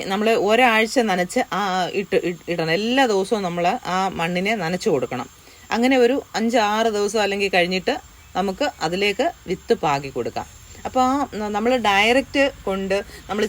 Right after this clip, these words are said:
ചാണകപ്പൊടിയൊക്കെ ഇട്ട് കഴിഞ്ഞാൽ ഉണ്ടല്ലോ, അത് നമ്മുടെ വിത്ത് പാകുന്നത് കറ-, ഇതാവത്തില്ല. നമ്മൾ ഈ ചാണകപ്പൊടിയും എല്ലുപൊടിയൊക്കെ നേരത്തെ ഇട്ട് കൊടുത്താൽ നമ്മൾ വിത്ത് പാകി മുള-, ഒരാഴ്ച ഇട്ടിട്ട്, ആ, അങ്ങനെ നമ്മൾ ആ, ഉം, മണ്ണിനെ ട്രീറ്റ് ചെയ്തെടുത്താണെങ്കിലുണ്ടല്ലോ, നല്ല രീതിയിൽ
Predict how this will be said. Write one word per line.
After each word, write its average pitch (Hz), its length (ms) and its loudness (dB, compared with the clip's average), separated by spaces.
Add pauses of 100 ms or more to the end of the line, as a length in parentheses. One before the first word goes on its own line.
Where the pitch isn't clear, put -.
ചാണകപ്പൊടിയൊക്കെ 190 800 -2
ഇട്ട് 165 160 -6
കഴിഞ്ഞാൽ 165 240 0
ഉണ്ടല്ലോ, 160 240 -2 (300)
അത് 196 180 0
നമ്മുടെ 202 260 -4
വിത്ത് 208 240 0
പാകുന്നത് 190 400 0 (100)
കറ-, 185 280 0
ഇതാവത്തില്ല. 151 480 -2 (100)
നമ്മൾ 220 160 0 (160)
ഈ - 20 0 (140)
ചാണകപ്പൊടിയും 226 720 2 (340)
എല്ലുപൊടിയൊക്കെ 202 500 0 (100)
നേരത്തെ 196 420 2
ഇട്ട് 190 140 -2
കൊടുത്താൽ 180 340 2 (340)
നമ്മൾ 233 240 2
വിത്ത് 262 300 -2
പാകി 220 320 2
മുള-, 196 180 -2 (300)
ഒരാഴ്ച 226 420 6
ഇട്ടിട്ട്, 214 360 0 (500)
ആ, 185 60 -2 (180)
അങ്ങനെ 226 220 2 (100)
നമ്മൾ 214 240 0
ആ, 214 60 6 (180)
ഉം, 190 320 -4
മണ്ണിനെ 202 400 0
ട്രീറ്റ് 196 300 0
ചെയ്തെടുത്താണെങ്കിലുണ്ടല്ലോ, 156 1000 0 (360)
നല്ല 240 440 2
രീതിയിൽ 190 280 2